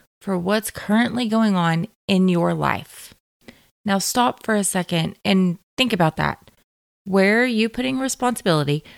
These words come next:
for what's going on in your life, whether it be good or bad? Along with that, I want you to think about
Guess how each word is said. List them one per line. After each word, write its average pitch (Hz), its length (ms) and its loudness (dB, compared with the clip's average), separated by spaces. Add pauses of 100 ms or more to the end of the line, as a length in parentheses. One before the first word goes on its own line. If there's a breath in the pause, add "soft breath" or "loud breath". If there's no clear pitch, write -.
(160 loud breath)
for 208 200 0
what's 185 460 0
going 202 280 0
on 170 180 0
in 175 100 0
your 170 140 -2
life, 147 320 -4
whether 185 320 0
it 247 120 -6
be 254 140 -2
good 202 260 -2
or 214 120 -4
bad? 185 420 -4 (520 loud breath)
Along 196 320 4
with 247 280 2
that, 175 320 -2
I - 80 -2
want 175 320 -2
you 190 80 -6
to 196 140 -8
think 190 200 -4
about 202 340 -4